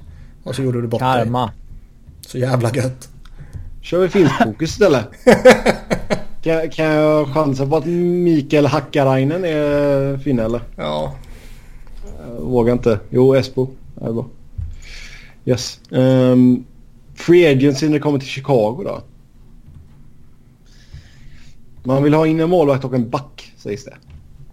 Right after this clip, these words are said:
Speaker 1: De har ju pratat lite med, jag tror vi pratade om det förra veckan, va? Med Carolina, om, eh, att ta tillbaka Scott Darling, vilket känns
Speaker 3: Mm.
Speaker 1: konstigt.
Speaker 3: Konstigt.
Speaker 1: Och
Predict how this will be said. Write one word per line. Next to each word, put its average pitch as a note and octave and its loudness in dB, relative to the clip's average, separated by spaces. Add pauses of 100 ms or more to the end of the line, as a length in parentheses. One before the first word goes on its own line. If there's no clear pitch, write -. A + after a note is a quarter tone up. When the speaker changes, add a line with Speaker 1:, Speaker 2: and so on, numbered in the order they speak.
(400)
Speaker 1:
De C3+ 0
har D3 0
ju C#3 -2
pratat E3 0
lite D#3 0
med, C3+ -4
jag C#3 -2
tror E3+ -4
vi D3 -2
pratade E3+ -4
om D3 -6
det D#3+ -4
förra D3 -2
veckan, D3 -6
va? C#3 -10
Med C3+ -8
Carolina, C#3 -4 (140)
om, B2+ -2
eh, B2 -2
att B2+ -16
ta C3 -4
tillbaka B2 -6
Scott B2+ -8
Darling, C3 -10
vilket C#3 -10
känns B2 -8
Speaker 3:
Mm. A#2+ -10 (880)
Speaker 1:
konstigt. A2+ -8
Speaker 3:
Konstigt. - -20 (800)
Speaker 1:
Och C3 -4